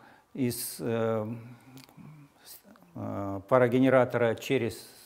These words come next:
стерилизационную камеру, и, э, тогда у нас <coughs> свободно раб-, э, имеется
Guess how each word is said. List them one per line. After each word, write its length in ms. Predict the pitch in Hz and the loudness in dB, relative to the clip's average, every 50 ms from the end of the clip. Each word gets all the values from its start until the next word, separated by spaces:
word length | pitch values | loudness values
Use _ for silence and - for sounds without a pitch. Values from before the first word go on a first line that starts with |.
| - _ - | -20 _ -20
стерилизационную 840 | - - - 131 110 123 120 117 - - - 127 117 113 113 110 | -20 -10 -8 -6 -4 -4 -4 -6 -6 -8 -6 -6 -4 -4 -6 -6
камеру, 460 | - - 117 113 110 107 101 104 104 - - - - - - - - _ _ | -6 -6 -6 -6 -6 -6 -8 -8 -10 -12 -16 -20 -20 -20 -20 -20 -20 _ _
и, 340 | 175 185 208 180 151 131 113 | -6 -4 -4 -2 -2 -2 -2
э, 340 | 110 107 104 104 104 107 107 - | -2 -4 -4 -6 -6 -8 -6 -6
тогда 320 | - 117 113 120 143 135 | -6 -6 -2 0 0 2
у 100 | 120 113 | 2 0
нас 400 | 110 107 104 - - - - - _ _ _ _ _ | -2 -4 -6 -8 -10 -16 -20 -20 _ _ _ _ _
<coughs> 140 | - 117 123 113 113 - - - - - _ _ | -6 -6 -6 -6 -6 -12 -18 -20 -20 -20 _ _
свободно 800 | - - 123 123 117 127 156 151 120 117 110 104 104 107 104 104 | -6 -2 0 0 0 0 -2 -2 -2 -2 -4 -4 -4 -4 -2 0
раб-, 220 | 107 117 117 113 - | 0 0 -2 -2 -6
э, 960 | - 117 113 110 110 110 107 107 107 107 104 104 107 113 117 123 131 - - - | -6 -4 -4 -2 -2 -4 -4 -4 -4 -4 -6 -6 -6 -6 -8 -8 -10 -10 -10 -8
имеется 600 | 117 107 127 131 123 117 120 - - 104 101 101 | -4 0 0 2 0 0 -2 -4 -6 -6 -6 -8